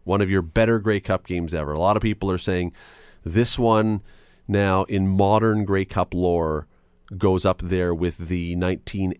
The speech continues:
eighty-nine game that was between, uh, Kent Austin, who was playing for Saskatchewan as quarterback, and,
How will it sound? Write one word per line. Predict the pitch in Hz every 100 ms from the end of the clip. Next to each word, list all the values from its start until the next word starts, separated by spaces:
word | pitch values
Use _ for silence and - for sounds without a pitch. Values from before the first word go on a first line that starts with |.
| -
eighty-nine | 95 90 90 90 90 90 87 90 90 87
game | 82 85 82 80
that | 80 73
was | 87 80
between, | 82 - 95 90 87 87
uh, |
Kent | 82 107 98
Austin, | 95 95 92
who | 90
was | 87 82
playing | 98 95 90
for | 85
Saskatchewan | 82 - 98 92 98 85
as | -
quarterback, | - 113 104 101 95 95
and, | 87 87 87 85